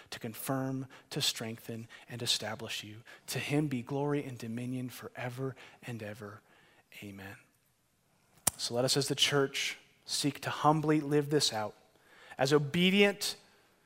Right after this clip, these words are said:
children cared for by a loving Savior in his church. Let's pray. Lord Jesus,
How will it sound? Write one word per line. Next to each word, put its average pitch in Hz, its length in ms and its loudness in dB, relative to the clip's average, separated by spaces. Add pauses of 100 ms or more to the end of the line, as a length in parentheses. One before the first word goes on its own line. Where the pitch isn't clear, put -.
(180)
children 175 720 8
cared 160 320 8
for 160 220 4
by 143 160 8
a 123 60 6
loving 135 360 4
Savior 104 460 -4 (520)
in 110 140 -10
his 117 180 -6
church. - 440 -10 (460)
Let's - 140 -6
pray. 107 240 -10 (3000)
Lord 143 140 4
Jesus, 156 340 8